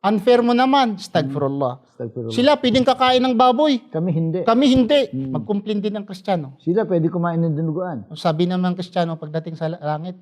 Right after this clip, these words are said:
Speaker 1: "Panginoon, unfair ka po.
Speaker 2: Hmm.
Speaker 1: Sa aming Kristyano, isa lang ang asawa.
Speaker 2: Hmm.
Speaker 1: Sa Muslim, apat.
Speaker 2: Oo.
Speaker 1: Naku, nagpakasarap yung mga Muslim. Sa amin, bawal ang dalawa."
Speaker 2: Oo.
Speaker 1: Nag-complain yung mga ano,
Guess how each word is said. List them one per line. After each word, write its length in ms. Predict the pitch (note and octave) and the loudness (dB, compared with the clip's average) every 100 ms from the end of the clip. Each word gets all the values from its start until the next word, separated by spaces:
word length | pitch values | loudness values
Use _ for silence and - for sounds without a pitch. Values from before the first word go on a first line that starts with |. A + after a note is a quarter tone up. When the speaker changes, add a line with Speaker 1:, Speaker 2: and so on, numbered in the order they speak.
| - | -6
Speaker 1:
"Panginoon, 460 | G3+ A3 B3+ C4+ | -2 0 0 0
unfair 400 | A3 G3+ A3 G#3+ | 0 0 0 -2
ka 80 | A3 | -2
po. 400 | G#3+ B3+ - _ | 0 -2 -2 _
Speaker 2:
Hmm. 400 | B2+ A#2+ A2 F#2+ | -8 -6 -8 -4
Speaker 1:
Sa 240 | G#3 G3 | -2 2
aming 240 | A3 A#3+ A#3 | 2 0 -2
Kristyano, 560 | A#3 - A3+ A3+ C#4+ | -6 2 4 4 2
isa 160 | B3+ A3+ | -2 2
lang 240 | A3+ A#3 | 2 2
ang 100 | A#3+ | 0
asawa. 680 | A#3+ - B3 B3+ C4+ B3 - | -2 2 6 6 6 4 -4
Speaker 2:
Hmm. 240 | - B2+ B2 | -10 -6 0
Speaker 1:
Sa 160 | B3 | 2
Muslim, 400 | C4 C#4+ D#4+ E4 | 4 4 2 2
apat. 560 | C4+ C4 B3 D4+ C#4+ - | 4 2 4 2 2 -2
Speaker 2:
Oo. 240 | C4 C#4 | -8 0
Speaker 1:
Naku, 160 | C#4 - | 0 2
nagpakasarap 680 | F4+ G#3+ C4 B3 - C4+ B3+ | 0 0 0 0 2 2 2
yung 220 | - B3+ B3 | 0 0 2
mga 80 | |
Muslim. 360 | B3 B3 - G3+ | 2 0 0 0
Sa 160 | F#3 B3+ | 0 0
amin, 160 | D4 A#3 | 2 4
bawal 320 | A#3 B3 C4 | 4 6 4
ang 300 | C4 B3+ A#3+ | 2 0 2
dalawa." 400 | B3 A#3 G3 E3+ | 4 4 4 2
Speaker 2:
Oo. 320 | C3+ C3+ B2+ | -2 -6 0
Speaker 1:
Nag-complain 560 | G3+ F#3 C#4 B3+ D4+ C4+ | 0 2 2 4 4 4
yung 160 | B3+ | 4
mga 240 | A#3+ A#3 G3+ | 4 4 4
ano, 240 | B3 C4+ | 2 -2